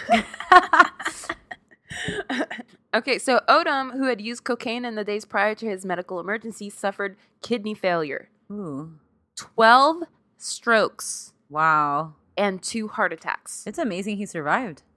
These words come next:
Speaker 2: He became comatose and was placed on life support in a hospital in Las Vegas before regaining consciousness four days later.
Speaker 1: Wow.
Speaker 2: He was transferred from Las Vegas to a Los Angeles hospital by medical transport.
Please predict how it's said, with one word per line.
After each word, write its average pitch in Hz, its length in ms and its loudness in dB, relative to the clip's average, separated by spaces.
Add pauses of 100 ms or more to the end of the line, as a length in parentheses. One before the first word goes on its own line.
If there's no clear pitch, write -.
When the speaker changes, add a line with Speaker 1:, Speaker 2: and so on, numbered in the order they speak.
(420)
Speaker 2:
He 233 80 -6
became 262 320 -8
comatose 294 720 -4 (320)
and 208 80 -6
was 202 100 -6
placed 208 260 -6
on 190 140 -8
life 202 180 2
support 220 380 -4
in 196 80 -8
a 196 40 -8
hospital 208 420 -2
in 208 60 -6
Las 196 160 -2
Vegas 190 300 -6
before 185 280 -2
regaining 185 400 -6
consciousness 180 560 -6
four 175 260 -4
days 156 220 -6
later. - 280 -8 (240)
Speaker 1:
Wow. 147 400 -2 (120)
Speaker 2:
He 214 80 -4
was 208 160 -4
transferred 214 460 -2
from 202 400 -2
Las 180 220 4
Vegas 190 460 -6 (200)
to 202 200 -4
a - 80 2
Los 185 220 0
Angeles 214 360 -6
hospital 196 400 0
by 170 160 -2
medical 170 340 -6
transport. 180 600 -6